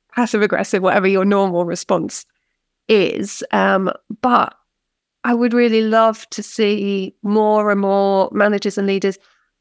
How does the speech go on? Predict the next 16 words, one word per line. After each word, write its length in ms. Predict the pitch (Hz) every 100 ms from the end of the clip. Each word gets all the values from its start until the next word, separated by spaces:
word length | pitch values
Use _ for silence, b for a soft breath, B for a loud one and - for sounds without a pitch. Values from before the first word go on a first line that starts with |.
| -
increasing 500 | 247 269 277 320 311
their 100 | 294
self-awareness, 840 | 262 240 220 208 226 - - -
because 220 | 214 233
I 80 | 233
think 340 | - 277 196
that 260 | 233 247 -
is 140 | 226
why 160 | 220 214
a 120 | 202
lot 240 | 202 202
of 100 | 190
people 260 | - 190 190
are 40 |
leaving 340 | 185 190 190 196
organizations. 1080 | 190 190 190 190 196 196 - 226 277 -